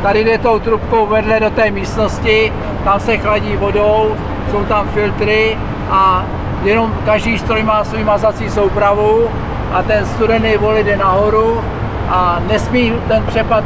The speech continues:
ustat a nesmí překročit sedmdesát stupňů Celsia. Tady vidíte na tom teploměru,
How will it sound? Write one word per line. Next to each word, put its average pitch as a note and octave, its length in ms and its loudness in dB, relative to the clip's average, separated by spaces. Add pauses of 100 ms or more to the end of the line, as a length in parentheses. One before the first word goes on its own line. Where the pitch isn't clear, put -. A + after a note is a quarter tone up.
ustat G#3+ 420 0 (340)
a F#3 80 -2
nesmí G#3+ 440 0
překročit G#3+ 580 -2
sedmdesát G#3 640 2
stupňů G3+ 320 -4 (120)
Celsia. F#3 600 2 (480)
Tady G3 200 2
vidíte G#3+ 420 0
na G#3 100 2
tom G3+ 200 -2
teploměru, G#3 920 2